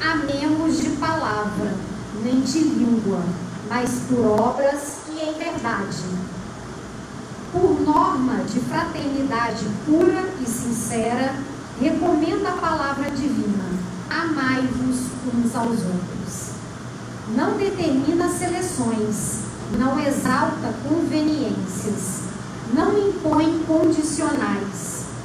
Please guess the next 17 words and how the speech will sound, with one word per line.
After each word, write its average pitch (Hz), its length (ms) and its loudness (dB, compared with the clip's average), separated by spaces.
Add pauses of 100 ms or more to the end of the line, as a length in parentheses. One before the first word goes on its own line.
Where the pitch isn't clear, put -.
(240)
não 302 260 4
desfavorece 262 1120 0 (160)
os 294 200 0
infelizes, 269 1000 0 (680)
não 320 440 4 (160)
menoscaba 277 1080 0 (180)
os 339 180 -2
fracos, 220 880 0 (540)
não 285 220 2 (140)
faz 269 480 0
privilégios, 208 1160 0 (440)
não 311 260 4
pede 311 540 2 (140)
o 269 80 2
afastamento 277 960 -2
dos 320 280 0
maus, 208 720 0